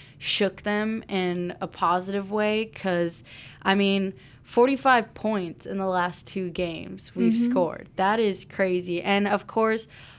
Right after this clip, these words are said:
Speaker 1: we didn't play as well defensively against Florida, but then we did against, um, Auburn and, uh, Auburn and Ole Miss. So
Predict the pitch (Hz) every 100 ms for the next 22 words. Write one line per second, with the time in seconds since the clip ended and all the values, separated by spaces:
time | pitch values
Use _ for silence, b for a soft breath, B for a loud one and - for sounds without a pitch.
0 | b 185 196 180 185 190 185 - 180 180
1 | 180 180 175 185 175 180 180 175 180 180
2 | 175 170 165 - 175 170 180 190 196 185
3 | 180 180 175 165 190 202 185 180 - 180
4 | 175 170 165 - - 180 170 160 160 160
5 | - - 175 170 175 175 175 175 175 175
6 | 170 165 - - 165 80 73 87 - -
7 | - - - - - 175 170 180 175 175
8 | 170 - 165 156 - - - 170 170